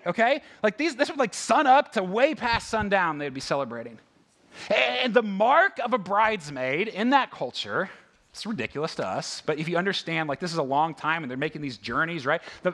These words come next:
the mark of a bridesmaid was the one who had the lamp, 'cause they, they're gonna need it later, right, to see where they're going.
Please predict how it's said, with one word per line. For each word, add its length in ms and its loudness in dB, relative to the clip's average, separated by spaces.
the 100 4
mark 320 4
of 80 -6
a 20 -8
bridesmaid 400 -4
was 140 -8
the 80 0
one 260 0
who 120 -2
had 280 -2
the 80 -10
lamp, 400 -4
'cause 100 0
they, 100 4
they're 180 2
gonna 140 4
need 180 2
it 100 -4
later, 300 -2
right, 180 4
to 60 -6
see 180 0
where 120 2
they're 100 -4
going. 400 2